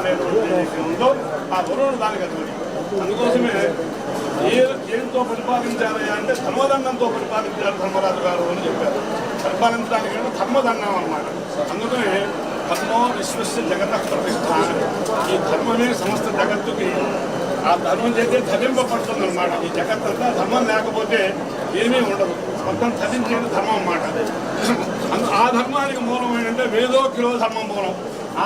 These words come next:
ధర్మాన్ని చెప్పేది వేదమే. వేదం తప్ప ఇంకోటి లేదు. అది ప్రభు సంహితం అనమాట. వేదం అంటే రచించింది కాదు, ఎవరి ఇష్టం వచ్చినట్టు రా-, రాసుకుంది కాదు, ప్రభుత్వం అది. అది దాని అంతా విశ్వాస విశ్వాసంతో కలిగినటువంటి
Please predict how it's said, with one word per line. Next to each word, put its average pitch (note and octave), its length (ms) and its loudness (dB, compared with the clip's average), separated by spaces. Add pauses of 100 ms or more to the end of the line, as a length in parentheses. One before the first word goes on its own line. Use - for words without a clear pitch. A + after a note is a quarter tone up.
(120)
ధర్మాన్ని B3 440 2
చెప్పేది A#3 320 2 (100)
వేదమే. A3 320 2 (360)
వేదం A#3 300 0
తప్ప A3 140 -4 (100)
ఇంకోటి F3+ 400 -4
లేదు. E3 200 0
అది - 140 -2
ప్రభు G#3+ 280 2
సంహితం A#3 360 2
అనమాట. F3+ 240 -2 (100)
వేదం F#3+ 240 0
అంటే - 160 2 (200)
రచించింది B3 500 0
కాదు, G3 140 0 (420)
ఎవరి G#3 180 2
ఇష్టం A#3 160 0
వచ్చినట్టు A3 280 0
రా-, F#3 140 2
రాసుకుంది A3+ 420 0
కాదు, E3 160 2 (360)
ప్రభుత్వం G#3+ 380 4
అది. F3+ 100 -4 (460)
అది F3+ 200 2
దాని G3+ 220 0
అంతా A#3 480 2
విశ్వాస D#3+ 680 2 (100)
విశ్వాసంతో G#3+ 540 -2
కలిగినటువంటి G3 520 -4